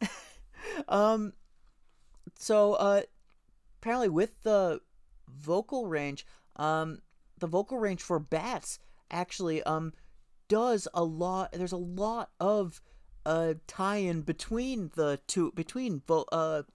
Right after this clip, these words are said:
bats and metal singers. Um, and in particular, um, because bats have a crazy vocal range, um, 'cause they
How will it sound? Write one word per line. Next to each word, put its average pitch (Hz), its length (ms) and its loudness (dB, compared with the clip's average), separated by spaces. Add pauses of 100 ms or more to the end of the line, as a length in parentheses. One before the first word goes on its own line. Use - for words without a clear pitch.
bats 170 440 -6
and 190 340 -6 (440)
metal 220 280 -4
singers. 127 500 -8 (400)
Um, 175 460 2 (140)
and 180 120 -4
in 190 60 -4
particular, 190 680 -2
um, 156 280 -2 (360)
because 156 280 -2
bats 202 380 -6
have 196 120 -2
a 135 60 -4
crazy 151 440 -4
vocal 127 320 -8
range, 123 300 -8 (300)
um, 139 440 -4
'cause 143 180 -6
they 160 300 -2